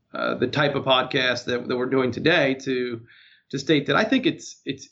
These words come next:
easier to do it online than it is even in real life. So I, I think there's, there's a way to make it a co-, an emotional connection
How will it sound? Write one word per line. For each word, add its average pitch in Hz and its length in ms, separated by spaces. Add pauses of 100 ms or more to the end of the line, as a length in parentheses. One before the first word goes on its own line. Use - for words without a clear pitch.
(480)
easier 180 600
to 143 200
do 131 380
it 131 80
online 120 880 (180)
than 139 260
it 131 120
is 135 540
even 131 360
in 117 120
real 113 180
life. - 420 (400)
So 143 140
I, 143 220
I 151 40
think 185 180
there's, 160 400
there's 147 140
a 143 40
way 151 220
to 165 80
make 147 180
it 147 80
a 131 60
co-, - 200
an 135 120
emotional 170 720
connection - 920